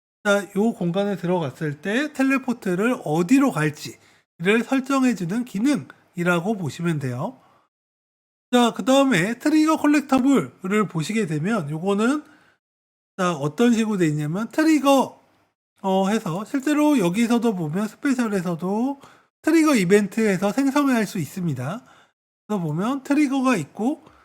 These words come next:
요 트리거는 공간을 인식하는 스위치예요. 공간을 들어갔을 때 여기 보면 소리가 나고 동전이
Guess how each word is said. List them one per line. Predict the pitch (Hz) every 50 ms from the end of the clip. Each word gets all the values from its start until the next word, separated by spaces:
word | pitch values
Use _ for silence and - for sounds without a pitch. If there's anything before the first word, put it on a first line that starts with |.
| _ _ _ -
요 | 214 226
트리거는 | - 285 294 285 285 277 262
공간을 | - - - 190 208 226 226 269 277 277 277 269 196
인식하는 | 160 147 147 190 - 196 185 170
스위치예요. | - 277 294 285 262 - - 208 156 143 175 240 - - - _ _ _ _ _ _
공간을 | - 202 208 214 247 254 254 254 254 -
들어갔을 | - 175 190 214 - 165 131 - - 175 170 147 131
때 | - - 156 196 214 220 196 156 135 123 120 - _ _ _ _ _ _ _ _ -
여기 | 175 180 208 185
보면 | 175 151 156 202 208
소리가 | - - 294 302 294 269 294 285 247
나고 | 196 139 135 131 - 185 214 254 302 320 - - - - _ _ _ _ _ _ _
동전이 | 175 175 180 175 208 208 202 202 202 202 202 202 208